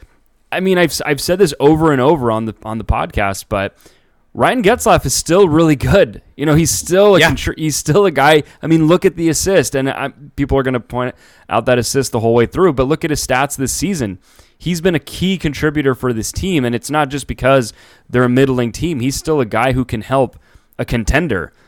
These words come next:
Speaker 1: I mean, he could easily go the Corey Perry route and, and kind of, you know, jump around teams and be a contributor there, but he's, he's still a lot better than Perry, even still. And so,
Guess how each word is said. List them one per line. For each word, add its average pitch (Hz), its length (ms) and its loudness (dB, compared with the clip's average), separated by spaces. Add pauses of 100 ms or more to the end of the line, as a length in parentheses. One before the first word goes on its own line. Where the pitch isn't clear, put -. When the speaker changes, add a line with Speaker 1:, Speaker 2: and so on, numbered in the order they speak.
(200)
Speaker 1:
I 120 60 -4
mean, 135 180 2
he 143 180 0
could 190 180 0
easily 175 560 0
go 127 200 2
the 120 100 0
Corey 120 320 -2
Perry 113 320 -4
route 98 380 -4
and, 110 200 -8
and 107 280 -8 (400)
kind 123 180 0
of, 110 160 -4 (140)
you 131 120 -6
know, 104 200 -4 (560)
jump 135 280 0
around 120 320 0
teams 120 520 -2
and 107 160 -10
be 117 160 -4
a 110 40 -4
contributor 113 460 -6
there, 135 260 4
but 120 140 0
he's, 131 260 -8 (320)
he's 160 220 -2
still 208 260 2
a 139 60 4
lot 131 360 0
better 135 260 2
than 107 200 -6
Perry, 107 480 -2
even 120 240 -4
still. 101 440 0
And 120 180 -6
so, 143 320 4